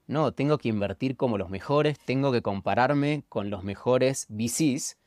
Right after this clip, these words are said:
y ahí estamos, ¿no? Y es un camino obviamente súper desafiante, porque yo quiero tener el,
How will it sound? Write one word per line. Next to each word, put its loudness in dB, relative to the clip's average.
y 0
ahí 6
estamos, 0
¿no? -2
Y -2
es -2
un 4
camino 2
obviamente 0
súper 0
desafiante, -2
porque -4
yo 0
quiero 2
tener 2
el, 2